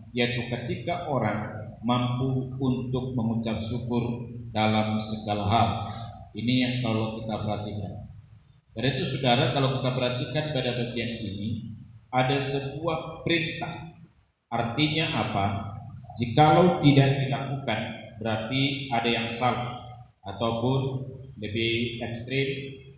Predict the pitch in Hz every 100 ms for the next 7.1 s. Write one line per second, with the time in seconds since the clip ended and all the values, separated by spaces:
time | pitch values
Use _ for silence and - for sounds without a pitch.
0 | - 117 156 - 139 120 101 117 113 113
1 | - 135 123 117 113 120 113 117 - -
2 | - - - - _ 147 139 143 165 -
3 | 160 165 131 - - - - _ _ _
4 | _ _ - 110 113 120 113 123 120 120
5 | 117 - 123 131 120 110 110 120 123 -
6 | - - - - 113 120 113 113 110 110
7 | 147